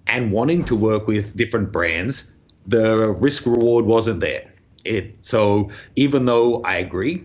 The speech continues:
the body is art and you don't need to be, uh, a slim, attractive female for that to be the case. My book is men, women, eighteen to sixty plus people. It's all mostly non-models, actually.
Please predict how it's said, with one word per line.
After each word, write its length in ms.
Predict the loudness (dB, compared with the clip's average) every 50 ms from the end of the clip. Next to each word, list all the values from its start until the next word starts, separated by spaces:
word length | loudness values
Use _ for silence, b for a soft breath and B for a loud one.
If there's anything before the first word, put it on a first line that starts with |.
| -12 -8 -4
the 140 | -4 -4 -4
body 520 | -2 -2 0 0 2 2 0 -2 -2 -2
is 220 | -2 -4 -2 -2 -2 -2
art 300 | -2 0 0 -2 -2 -4
and 160 | -4 -2 -2 0
you 80 | 0
don't 220 | 0 0 -2 -2 -2
need 240 | -2 -2 -2 -2
to 100 | -2 -2
be, 400 | 0 2 2 4 4 2 0 -2 -6 B B B B B B B -6
uh, 220 | -4 -2 -2 -2 0
a 100 | 0 0
slim, 320 | 0 2 2 2 2 2
attractive 460 | 0 0 -2 -2 -2 0 0 -2 -2 0
female 380 | -2 -2 0 0 0 0 0
for 140 | -2 -2 -2
that 180 | -2 -2 -4 -4
to 40 | -4
be 100 | -4 -2
the 140 | -2 -2 -2
case. 340 | -2 -2 -2 -2 -2 -2
My 120 | -2 -2 0
book 300 | 2 0 0 0 0 -2
is 140 | -2 0 0
men, 340 | 0 0 0 0 0 2
women, 500 | 2 2 2 0 0 0 0 0 0 -2 -2
eighteen 480 | -2 -4 -4 -4 -2 0 0 0 0 -2
to 300 | -2 -2 -2 -2 -2 -4 -10 -18 _ -8 -6
sixty 440 | -4 -2 -2 -4 -4 -2 -2 -2
plus 600 | -2 0 0 0 0 2 2 0 0 0 -2 -8 -16 -20 -20 _ _ -20 -12 -4
people. 400 | -4 -2 -2 2 2 2 2 2
It's 180 | 0 0 -2 -4
all 380 | 0 0 2 2 2 2 2 2
mostly 480 | 2 2 0 0 0 -2 0 0 0
non-models, 800 | 0 0 0 0 0 0 0 0 0 0 0 0 -2 -2 -4 -4
actually. 560 | -6 -6 -6 -6 -6 -4 -4 -2 -2 -2 -4